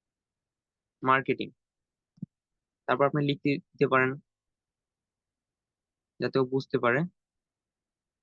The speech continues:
Our skills, Facebook, মার্কেটিং।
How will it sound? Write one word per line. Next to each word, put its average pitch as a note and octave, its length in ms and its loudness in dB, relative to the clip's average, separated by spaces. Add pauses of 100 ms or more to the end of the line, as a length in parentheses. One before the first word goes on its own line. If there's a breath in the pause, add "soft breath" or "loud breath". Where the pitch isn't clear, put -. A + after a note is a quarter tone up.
(400)
Our C3 320 4 (2500)
skills, F3 440 -2 (760)
Facebook, C#3+ 480 4 (2000)
মার্কেটিং। B2 580 0